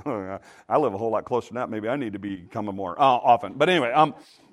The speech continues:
it was one of those things where it was like, "You know what? No, this is what God's done." And,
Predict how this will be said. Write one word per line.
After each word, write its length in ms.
it 80
was 140
one 100
of 60
those 160
things 240
where 100
it 60
was 80
like, 180
"You 80
know 120
what? 180
No, 140
this 180
is 80
what 160
God's 200
done." 180
And, 120